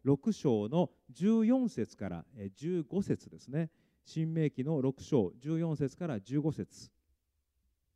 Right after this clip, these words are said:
旧約聖書です。えー、前半の方ですね。えー、創-、創出レビ民申命記と、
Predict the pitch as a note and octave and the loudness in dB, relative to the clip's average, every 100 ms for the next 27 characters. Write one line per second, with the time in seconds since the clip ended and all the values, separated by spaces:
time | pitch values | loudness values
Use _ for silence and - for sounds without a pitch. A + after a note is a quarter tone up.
0 | _ _ _ - F#3+ F#3 - D3 A2 F2+ | _ _ _ 4 4 4 2 0 0 -6
1 | - - _ _ _ _ _ _ _ - | -10 -16 _ _ _ _ _ _ _ -20
2 | - _ _ _ _ _ _ _ _ B2+ | -20 _ _ _ _ _ _ _ _ -6
3 | A2+ D3 E3 D#3+ D#3 C#3+ G#2+ - F3 C3 | 0 2 2 2 2 0 0 0 0 0
4 | - _ A#2 G2+ G2+ D3+ C#3+ B2 - F3+ | -4 _ -4 -2 0 2 2 2 -4 -2
5 | E3 C3+ E3 - A#2+ C#3+ B2 C3 A2+ - | -2 -2 -6 -8 -2 2 2 0 -2 -4
6 | D#3 D#3+ C#3+ - - | -6 -2 -2 -2 -6